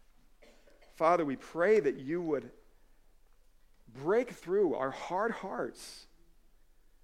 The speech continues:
that we would see the, the magnitude of what is here. The, these are maybe simple things that, that we hear about a lot. We, we hear about your love, we hear about your faithfulness, but,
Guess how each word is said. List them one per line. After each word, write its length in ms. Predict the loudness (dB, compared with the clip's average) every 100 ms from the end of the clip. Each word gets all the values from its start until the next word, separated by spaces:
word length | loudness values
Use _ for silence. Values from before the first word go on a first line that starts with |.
| _ -20 -20 -20 -20 -20 -20 -20 _ -20 -20 -20 -20 -20 -20 -20 -20 -20 -12
that 100 | -6
we 120 | -2
would 120 | -2
see 600 | -2 -8 -2 0 0 -2
the, 320 | 0 -2 -2 -8 -20 -20 -20 -20 -8
the 80 | -4
magnitude 1080 | -4 -4 -6 -4 -2 -4 -4 -10 -12 -12 -16 -20 _ _ -20 -20 _ _ _ -16
of 100 | -14
what 180 | -8 -4
is 120 | -4
here. 420 | -4 -4 -2 -2 -4
The, 260 | -6 -8 -8
these 240 | -6 -4
are 260 | -2 -4 -8 -20 -8
maybe 220 | -4 -4
simple 560 | -6 -8 -2 -2 0 -4
things 520 | -4 -4 -4 -6 -4
that, 240 | -2 -2 -2
that 100 | -4
we 80 | -6
hear 320 | -6 -6 -4
about 220 | -2 -2
a 40 |
lot. 480 | -2 -4 -4 -4 -6 -6
We, 160 | -4
we 120 | -4
hear 120 | -6 -2
about 180 | -2
your 120 | -2 -2
love, 360 | 0 0 0
we 100 | -2
hear 120 | -4
about 160 | -4 -6
your 80 | -6
faithfulness, 540 | -4 -6 -4 -8 -8 -8
but, 140 | -10